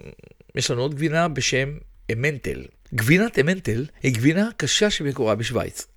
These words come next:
בצפון אמריקה, באוסטרליה ובניו זילנד מכונה גבינה זו גבינה שוויצרית, על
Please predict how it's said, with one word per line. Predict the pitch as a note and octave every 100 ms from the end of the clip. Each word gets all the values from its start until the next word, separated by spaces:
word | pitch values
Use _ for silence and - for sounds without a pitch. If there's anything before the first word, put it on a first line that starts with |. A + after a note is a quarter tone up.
| _
בצפון | G#2 - C#3+
אמריקה, | C3 D#3+ F#3 F3+ F#3 F#3
באוסטרליה | C3+ G2+ - F3 G3 D#3+
ובניו | B2 C#3 D3
זילנד | A#2 C3+ G3+ G3+ F3
מכונה | C#3 - B2 B2+ E3 F#3+
גבינה | D3 B2 B2+ D3+
זו | B2 F3
גבינה | D#3+ A2+ A2+ D#3
שוויצרית, | - A2 - - F3 A2+ -
על | -